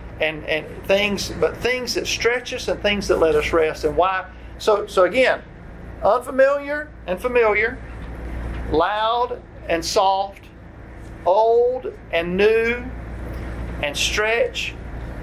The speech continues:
and release or relax or rest, as I think is how I put it in this. So, so the first one I want to talk about is the unfamiliar, okay? 'Cause I get this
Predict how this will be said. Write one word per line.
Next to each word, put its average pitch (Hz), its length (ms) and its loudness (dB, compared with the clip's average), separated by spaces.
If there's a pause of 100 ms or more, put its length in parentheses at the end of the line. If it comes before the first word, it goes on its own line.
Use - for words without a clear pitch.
(360)
and 147 120 -4
release 160 480 4
or 139 120 6
relax 139 640 4
or 143 140 4
rest, 113 360 0
as 131 100 -6
I 123 140 0
think 139 160 -4
is 117 80 -6
how 117 180 0
I - 80 -4
put - 140 -4
it - 80 -4
in - 160 -6
this. - 240 -8 (1300)
So, 214 340 0
so - 180 2
the 202 100 4
first 302 340 0
one 277 140 -2
I 254 80 -2
want 226 220 -2
to - 60 -2
talk 208 220 4
about 170 440 0
is 151 180 -10 (360)
the - 200 -2
unfamiliar, 254 840 4 (220)
okay? 208 340 4 (640)
'Cause 180 200 0
I 214 200 4
get 262 360 0
this 208 340 2